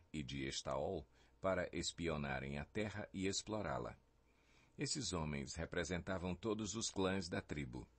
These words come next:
Disseram-lhes: "Vão, explorem a terra."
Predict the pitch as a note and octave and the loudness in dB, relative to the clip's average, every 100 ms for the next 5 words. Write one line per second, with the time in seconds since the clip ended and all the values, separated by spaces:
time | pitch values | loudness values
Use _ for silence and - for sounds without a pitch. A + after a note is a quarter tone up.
0 | - - - - - E2+ A#2 - F#2+ D#2+ | -20 -20 -20 -20 -14 -2 0 4 4 4
1 | D#2 C2+ - - - - F2 A#2 C#3+ F2+ | 0 -2 -4 -6 -10 -18 2 4 4 2
2 | - - - F#2 - A#2 C3 C#3+ E2+ D2 | -4 -14 -6 -2 -2 0 2 2 0 -2
3 | C2+ D2+ C2 - - | -2 -2 -2 -4 -10